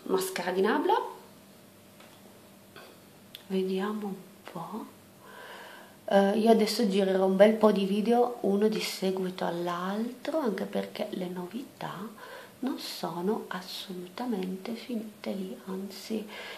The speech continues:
io adesso devo fare un sacco di video perché veramente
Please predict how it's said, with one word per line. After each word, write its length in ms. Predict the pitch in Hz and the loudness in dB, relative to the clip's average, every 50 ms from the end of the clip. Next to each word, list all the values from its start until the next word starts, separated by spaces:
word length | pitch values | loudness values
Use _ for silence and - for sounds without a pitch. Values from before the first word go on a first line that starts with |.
| - - - | -14 -6 -2
io 280 | 220 214 226 226 - - | 2 2 2 2 0 -2
adesso 720 | - 202 185 196 190 - - - - - - - 254 - - | -4 -4 -2 -4 -6 -6 -8 -10 -10 -6 -4 -4 -4 -4 -4
devo 200 | - 185 185 190 | -4 -4 -4 -4
fare 300 | 190 - 208 208 226 220 196 | -6 -6 -6 -6 -4 -4 -4
un 120 | - 185 185 | -4 -6 -6
sacco 880 | 185 - - - - - 196 196 196 - - - - - - 247 269 - - - - | -6 -8 -12 -12 -8 -6 -6 -6 -8 -10 -18 -18 -14 -12 -10 -10 -10 -10 -14 -18 -12
di 280 | - 220 180 185 185 233 - - - - - - - - | -10 -8 -8 -6 -8 -10 -12 -16 -20 -20 -20 -20 -18 -14
video 800 | - 185 180 175 170 170 170 - - 185 185 202 220 269 330 370 - - - - - - - - - - - - - - - - - - | -12 -10 -10 -10 -10 -12 -12 -10 -8 -8 -8 -8 -8 -10 -10 -12 -14 -16 -20 -20 -20 -20 -20 -20 -20 -18 -18 -18 -20 -20 -20 -20 -12 -8
perché 580 | 185 185 185 - - - - 185 185 190 320 - - - - - - - | -8 -8 -8 -10 -12 -10 -6 -4 -4 -4 -6 -8 -12 -18 -20 -16 -10 -6
veramente 1000 | 185 180 175 175 175 175 180 185 185 190 190 190 185 190 - - 180 175 180 190 | -4 -4 -4 -2 -2 -4 -2 -2 -2 -2 -2 -4 -4 -6 -8 -8 -6 -6 -8 -10